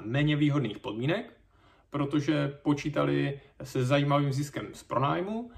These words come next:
který jim tuhle částku mělo vykompenzovat. Nicméně to se teď nekoná. Pokud tato situace s krátkodobými pronájmy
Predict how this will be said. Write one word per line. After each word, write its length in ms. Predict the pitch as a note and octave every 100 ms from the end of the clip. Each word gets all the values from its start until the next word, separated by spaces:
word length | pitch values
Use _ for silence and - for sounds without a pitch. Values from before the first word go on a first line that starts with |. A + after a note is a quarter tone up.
| -
který 280 | - D3 C#3+
jim 180 | C#3 C3
tuhle 240 | C#3 C3
částku 300 | A#2+ A#2 -
mělo 160 | A#2+ G#2+
vykompenzovat. 840 | G#2 G2 G2 G2 G2+ G2+ - - - - - _ _
Nicméně 640 | D#3 D3+ E3+ D#3 D3 C#3 - - -
to 120 | B2+
se 120 | B2+
teď 160 | A#2 A2
nekoná. 460 | G2+ G#2 G2+ - _ _ - - - -
Pokud 260 | - D#3 G#3+
tato 240 | - -
situace 600 | - D4+ - A3+ - D3
s 100 | -
krátkodobými 760 | - C3+ C3 C3 D3 D3+ D3 C#3+
pronájmy 680 | C3 C3+ D3+ A3+ F3 A2+